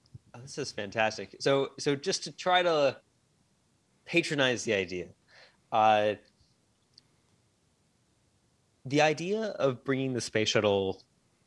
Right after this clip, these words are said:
back online, I, I think this is, like, not, it's not easy by any means, like, actually a really hard thing to do. But I, I bet you with the, with a reasonable amount of funding,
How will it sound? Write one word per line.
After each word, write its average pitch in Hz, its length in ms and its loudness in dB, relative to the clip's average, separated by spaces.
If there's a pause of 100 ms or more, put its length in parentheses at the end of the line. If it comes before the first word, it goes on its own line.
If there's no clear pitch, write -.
(120)
back 104 160 6
online, 98 560 2 (320)
I, - 140 -2
I 123 120 4
think 165 300 0
this 120 200 2
is, 110 180 0
like, 104 280 0 (500)
not, 120 320 2
it's - 120 -4
not 139 140 0
easy 101 520 -6
by 104 160 4
any 101 160 2
means, 104 340 -2
like, 98 140 2
actually - 240 -2
a 101 40 2
really 101 160 2
hard 98 180 2
thing 104 140 -2
to 92 80 0
do. 113 280 2 (460)
But 101 260 2 (600)
I, 123 680 6
I 147 120 6
bet 147 220 4
you 120 340 0
with 104 180 -6 (100)
the, 101 340 2
with 113 160 0
a 110 80 4
reasonable 135 360 2
amount 113 160 -2
of 90 100 -10
funding, 95 600 -2